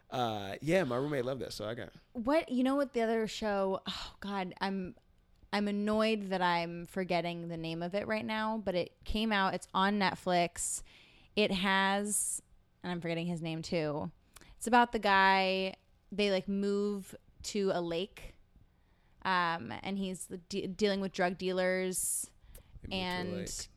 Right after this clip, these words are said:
Speaker 2: killers, and it's it's, like, not
Speaker 1: Is it really popular?
Speaker 2: Chicago. Yeah. It's, like, not,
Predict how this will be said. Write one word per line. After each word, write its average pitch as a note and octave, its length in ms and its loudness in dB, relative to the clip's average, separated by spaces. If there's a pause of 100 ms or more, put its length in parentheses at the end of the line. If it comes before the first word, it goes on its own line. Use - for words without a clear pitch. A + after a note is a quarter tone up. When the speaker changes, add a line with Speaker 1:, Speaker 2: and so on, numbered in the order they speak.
(120)
Speaker 2:
killers, F#3 1300 -4 (100)
and F#3+ 140 -8
it's F3 360 -10 (720)
it's, - 60 -14
like, G3+ 120 -12
not G3+ 260 -8
Speaker 1:
Is B2 100 -6
it C3 80 -2
really C3+ 160 4
popular? E3 400 2
Speaker 2:
Chicago. B3+ 320 -6
Yeah. G#3 340 2 (680)
It's, G3+ 140 -4
like, G#3 140 -2
not, A#3 220 0